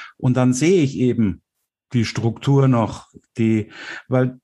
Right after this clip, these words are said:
die Kinder haben mit, mit in der vierzehnten Woche schon Fingernägel, die sind, die sind eigentlich fertig, die müssen nur noch wachsen, ja. Die haben in der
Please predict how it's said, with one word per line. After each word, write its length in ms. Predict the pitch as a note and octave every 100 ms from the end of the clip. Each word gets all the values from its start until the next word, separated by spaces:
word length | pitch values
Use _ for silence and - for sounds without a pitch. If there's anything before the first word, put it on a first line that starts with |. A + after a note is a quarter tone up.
| -
die 120 | C#3+
Kinder 240 | F3 F3
haben 260 | D#3+ E2+ -
mit, 360 | - D#2+ E2 -
mit 240 | - F3
in 140 | - E3+
der 80 | D#3+
vierzehnten 540 | G3+ G3+ F#3 F3 E3+
Woche 240 | F#3 F#3
schon 220 | F#3 F3 C#3+
Fingernägel, 680 | G3 A#3 B3+ E3+ C3+ C3+
die 100 | C3
sind, 400 | C#3 E3 E3 D3
die 80 | D3
sind 220 | C#3 D3
eigentlich 460 | C#3 - D#3 D3 C#3
fertig, 400 | - - - -
die 80 | -
müssen 320 | D#3 C#3 C#3+
nur 100 | C#3+
noch 180 | C#3+ C#3
wachsen, 460 | - - - B2
ja. 220 | A#2+ C#3+ D3+
Die 160 | C3+
haben 160 | C3 C#3
in 140 | C3
der 180 | C3+ C3+